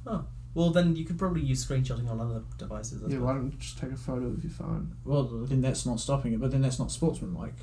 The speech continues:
Speaker 3: I don't know.
Speaker 2: Yeah, you know.
Speaker 1: True, I guess.
Speaker 3: Um, but OnlyFans, good, good point of discussion. What would you do if you had a girlfriend
Speaker 1: Yeah.
Speaker 3: and then she created OnlyFans?
Speaker 1: Um, to be honest, for me,
Speaker 2: She has
Speaker 1: I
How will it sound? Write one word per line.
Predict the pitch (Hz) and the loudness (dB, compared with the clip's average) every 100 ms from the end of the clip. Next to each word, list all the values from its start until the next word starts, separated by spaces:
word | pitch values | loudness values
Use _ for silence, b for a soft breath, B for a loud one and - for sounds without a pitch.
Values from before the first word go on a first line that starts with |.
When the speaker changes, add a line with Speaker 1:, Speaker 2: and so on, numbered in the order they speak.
| - - | -10 0
Speaker 3:
I | 139 | 2
don't | 123 | 2
know. | - 120 | 0 0
Speaker 2:
Yeah, | - | 0
you | |
know. | - | 0
Speaker 1:
True, | - - - 62 | 0 -2 -4 -6
I | |
guess. | 60 - - - - B B - | -8 -8 -8 -8 -10 B B 8
Speaker 3:
Um, | 165 180 175 170 - - | 12 12 12 12 12 4
but | 220 - - - - | 2 2 -4 -8 6
OnlyFans, | 240 233 156 233 - | 6 8 6 6 2
good, | 302 302 - - | -2 -2 -4 -4
good | 302 - | -2 0
point | 214 165 | 4 6
of | 139 | 4
discussion. | 143 - 160 156 - 190 220 - - - - - - - | 0 2 2 2 2 2 0 -4 -8 -10 -10 -10 -8 2
What | 135 226 | 8 10
would | 226 226 180 | 10 6 4
you | 233 | 4
do | 175 151 117 226 - | 4 4 2 0 0
if | 147 147 | 2 4
you | 143 156 151 | 6 8 6
had | 127 - 180 208 - | 4 2 2 2 2
a | 156 | 2
girlfriend | 139 120 117 117 123 175 - - - | 2 0 -2 -2 -2 -2 -6 -8 -2
Speaker 1:
Yeah. | 147 131 127 - - - - - - - - - | 2 2 2 -4 -6 -4 -4 -4 -4 -2 0 4
Speaker 3:
and | 139 | 6
then | 135 | 6
she | 135 | 4
created | - 120 117 113 | 0 -2 -2 -4
OnlyFans? | 113 110 110 - - - - - - - - - | -4 -4 -4 -4 -4 -4 -6 -8 -6 -4 -4 -2
Speaker 1:
Um, | 139 165 170 170 165 160 - | 4 10 12 12 10 6 2
to | - | 2
be | 165 170 | 6 6
honest, | 165 180 | 6 4
for | - | 2
me, | 143 143 | 4 6
Speaker 2:
She | 156 | 6
has | 156 151 | 6 4
Speaker 1:
I | 147 | 2